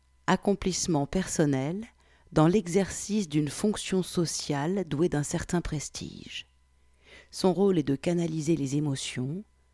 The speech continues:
d'offrir aux autres l'image d'une réalité située bien au-delà de l'attitude médiocre et tiède que la plupart des hommes affichent face au défi qui leur est lancé de devenir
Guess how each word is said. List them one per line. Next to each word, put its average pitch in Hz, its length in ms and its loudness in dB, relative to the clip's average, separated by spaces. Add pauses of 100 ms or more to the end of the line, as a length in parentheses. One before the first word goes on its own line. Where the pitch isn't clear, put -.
(360)
d'offrir 208 420 4
aux 196 160 4
autres 220 320 4
l'image 208 560 2
d'une 151 180 0
réalité 156 840 -2 (460)
située - 560 -2
bien 151 420 2
au-delà 202 420 6
de 160 120 4
l'attitude 160 640 -2
médiocre 170 640 2
et 131 100 -2
tiède 143 600 -2 (440)
que 185 100 2
la 165 100 6
plupart 196 440 0
des 170 240 2
hommes 180 140 8
affichent 160 640 0
face - 320 0
au - 20 2
défi 190 400 2
qui - 140 -4
leur 151 160 4
est 151 60 4
lancé 156 440 2
de 160 100 -2
devenir 165 540 2